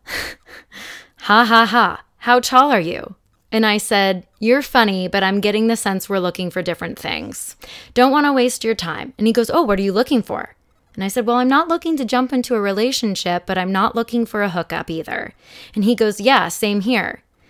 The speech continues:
And I said, "Forgive me if I'm wrong.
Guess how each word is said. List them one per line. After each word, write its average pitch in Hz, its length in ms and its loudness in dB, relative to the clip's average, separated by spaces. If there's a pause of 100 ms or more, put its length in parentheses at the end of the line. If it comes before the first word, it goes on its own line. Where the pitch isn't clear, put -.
(380)
And 220 160 2
I 208 100 2
said, 202 300 -2
"Forgive 320 360 -2
me 262 180 4
if 220 120 -2
I'm 180 200 -2
wrong. 185 440 -2